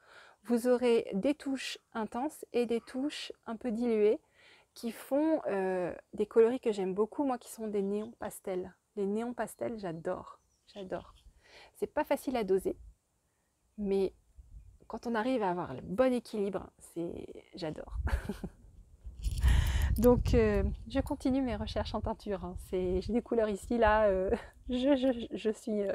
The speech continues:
je cherche, je cherche, je cherche, je continue mes recherches jusqu'à temps que je, je trouve vraiment les bons, les, exactement les concentrations et les, les effets que je, je recherche. Alors, ce sont des coloris qui sont exclusives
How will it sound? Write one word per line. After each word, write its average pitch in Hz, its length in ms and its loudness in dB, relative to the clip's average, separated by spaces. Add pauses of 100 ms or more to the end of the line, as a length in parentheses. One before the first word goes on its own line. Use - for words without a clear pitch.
je 208 100 -2
cherche, - 380 -4
je 214 60 -2
cherche, 220 260 -4
je 233 80 0
cherche, 240 340 -6
je 262 60 -4
continue 233 380 -2
mes 208 100 0
recherches 240 480 0 (560)
jusqu'à - 300 -4
temps 233 160 -4
que 214 160 0
je, 180 260 -2 (380)
je 190 140 -6
trouve 220 380 -2
vraiment 202 440 -2
les 190 160 0
bons, 196 500 0
les, 170 420 -6
exactement 208 520 -4
les 196 100 0
concentrations 190 800 -6
et 196 80 2
les, 170 240 -2
les 180 240 0
effets 202 180 -2
que 185 60 -6
je, 180 320 -2
je 196 140 -6
recherche. - 560 -6 (1400)
Alors, 240 240 10
ce 269 80 0
sont 370 100 6
des 339 120 10
coloris 269 280 2
qui 277 100 -6
sont - 120 -6
exclusives 247 720 0